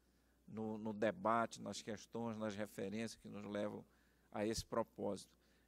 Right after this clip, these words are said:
Mas dizer assim, mesmo que a pessoa, ela viva sob situações de dificuldade,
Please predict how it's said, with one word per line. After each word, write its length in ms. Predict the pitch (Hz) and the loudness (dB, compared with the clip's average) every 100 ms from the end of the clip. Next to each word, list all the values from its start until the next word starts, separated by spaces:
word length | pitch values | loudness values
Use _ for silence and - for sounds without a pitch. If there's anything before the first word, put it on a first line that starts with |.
| _ _ _ _ _ | _ _ _ _ _
Mas 200 | - 120 | 0 2
dizer 220 | 120 120 131 | 4 6 8
assim, 460 | 127 - 110 98 - - - - - _ _ _ | 6 2 -2 -6 -10 -20 -20 -20 -20 _ _ _
mesmo 840 | 120 127 147 165 190 214 208 214 190 | -8 0 10 12 12 12 6 2 2
que 140 | 180 | 0
a 60 | 175 | 0
pessoa, 760 | - 170 - - 123 117 107 - | 2 2 2 2 4 6 4 2
ela 320 | 117 120 117 | 2 4 4
viva 420 | 104 117 139 120 | 0 2 4 4
sob 300 | - 117 107 | 2 -2 -2
situações 680 | 101 110 - 117 107 117 110 | -2 -4 2 2 2 0 -2
de 60 | 101 | -2
dificuldade, 920 | 101 107 - 101 98 123 123 95 | -6 -6 -8 -4 4 6 4 2